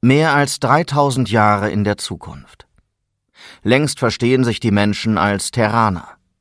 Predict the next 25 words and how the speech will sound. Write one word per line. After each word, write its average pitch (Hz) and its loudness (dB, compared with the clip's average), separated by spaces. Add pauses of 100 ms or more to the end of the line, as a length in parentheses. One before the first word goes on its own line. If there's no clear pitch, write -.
(640)
Mit - -6
ihren 104 -2
Raumschiffen 113 0
sind 110 0
sie 120 -2
in 110 2
die 107 0
Tiefen 160 -6
des 113 0
Universums 110 0
vorgestoßen 110 0 (460)
und 123 0
dabei 135 4
immer 139 2
wieder 127 0
außerirdischen 117 -2
Lebensformen 95 0
begegnet. 90 -6 (1120)
Ihre 143 4
Nachkommen 147 0
haben 120 2
Tausende 127 2
von 117 0
Planeten 113 0
besiedelt 104 -2